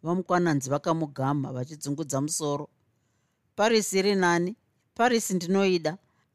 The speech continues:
kana vanhu vacho vakachangamuka. Ndakanga ndoda kuchonerako, ndawana wesaizi yangu anosevenzera mubazi rehurumende yeFrance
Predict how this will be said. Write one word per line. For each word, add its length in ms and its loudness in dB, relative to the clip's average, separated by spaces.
kana 300 4
vanhu 340 2
vacho 460 2
vakachangamuka. 1000 0
Ndakanga 400 2
ndoda 240 2
kuchonerako, 920 0
ndawana 500 2
wesaizi 680 0
yangu 500 0
anosevenzera 960 0
mubazi 640 -2
rehurumende 880 -2
yeFrance 720 -2